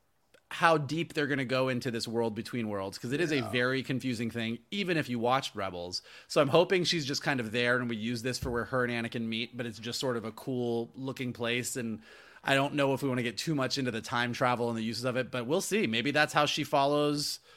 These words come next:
Speaker 1: Morgan. So it's gonna be interesting to see how into it we get in the next episode. But yeah, hearing in live action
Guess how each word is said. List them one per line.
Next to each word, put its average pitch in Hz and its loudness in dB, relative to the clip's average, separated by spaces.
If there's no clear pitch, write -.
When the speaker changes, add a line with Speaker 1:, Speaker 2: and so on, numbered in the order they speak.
Speaker 1:
Morgan. 131 2
So 117 0
it's 117 -6
gonna 139 0
be 135 -2
interesting 170 -2
to 156 -2
see 160 -2
how 139 2
into 156 0
it 120 -2
we 131 -2
get 127 0
in 120 -6
the 127 -2
next 120 -2
episode. 95 -4
But 143 6
yeah, 139 2
hearing 208 0
in 170 0
live 165 4
action 110 -4